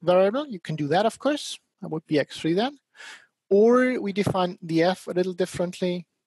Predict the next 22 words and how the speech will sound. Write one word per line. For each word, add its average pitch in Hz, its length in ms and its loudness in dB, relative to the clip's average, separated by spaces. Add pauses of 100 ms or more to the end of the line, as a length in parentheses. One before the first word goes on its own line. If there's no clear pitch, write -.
(880)
um, 151 340 -2
and 156 120 -10
say 151 220 0
we, 151 260 -4
we 147 440 -8
define 156 300 -2
an 156 80 -6
f 170 180 0
that 160 100 2
only 160 180 -4
takes - 340 -4
two 247 340 2
variables 190 500 4
as 170 140 2
input. 165 480 -4 (720)
Um, 147 480 -2 (360)
and 139 80 -16
we 135 80 -8
simplify 180 560 0
this 156 240 0 (100)
a 165 40 -2
little 190 600 2